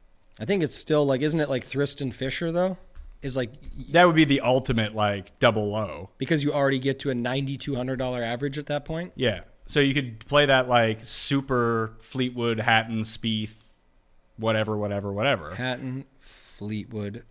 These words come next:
Speaker 1: Spieth leaves you eighty-six hundred for Tom Kim, eighty-five hundred you like.
Speaker 2: Yeah. Do you like Tom Kim or Sung Jae better?
Speaker 1: I always like Sung Jae, but
Speaker 2: I like Tom
Speaker 1: I like
Speaker 2: Kim
Speaker 1: them
Speaker 2: this
Speaker 1: both
Speaker 2: week.
Speaker 1: this week.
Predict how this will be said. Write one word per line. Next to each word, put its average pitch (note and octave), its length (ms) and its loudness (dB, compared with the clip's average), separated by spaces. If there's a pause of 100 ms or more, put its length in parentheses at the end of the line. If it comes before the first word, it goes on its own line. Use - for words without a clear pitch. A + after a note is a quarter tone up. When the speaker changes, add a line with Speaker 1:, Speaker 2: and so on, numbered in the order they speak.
(220)
Speaker 1:
Spieth - 800 -6 (160)
leaves A2 400 -4
you G#2+ 120 -6 (100)
eighty-six C#3 580 -2
hundred G2+ 480 -8
for G#2 480 -10 (280)
Tom A#2 260 -6
Kim, A2 240 -6
eighty-five G#2 340 -6
hundred G#2+ 240 -6
you F#2+ 80 -10
like. F#2 400 -14
Speaker 2:
Yeah. B2 160 0 (340)
Do B2+ 80 -4
you C#3+ 80 2
like E3 140 -4
Tom D3+ 240 0
Kim D3 160 -4
or B2+ 60 -4
Sung A2+ 200 -4
Jae G#2 160 -6
better? G2+ 220 -10 (520)
Speaker 1:
I B2+ 120 -2
always A#2+ 200 -2
like G#2 140 -8
Sung A2 220 -6
Jae, G#2+ 180 -6
but G2+ 160 -10 (160)
Speaker 2:
I B2 120 6
like A2+ 180 2
Tom G#2 180 0
Speaker 1:
I D3 80 6
like F3+ 140 6
Speaker 2:
Kim C#3+ 80 0
Speaker 1:
them - 0 -
Speaker 2:
this A#2 40 0
Speaker 1:
both D3 120 2
Speaker 2:
week. - 60 -8
Speaker 1:
this - 160 -4
week. A#2+ 240 -6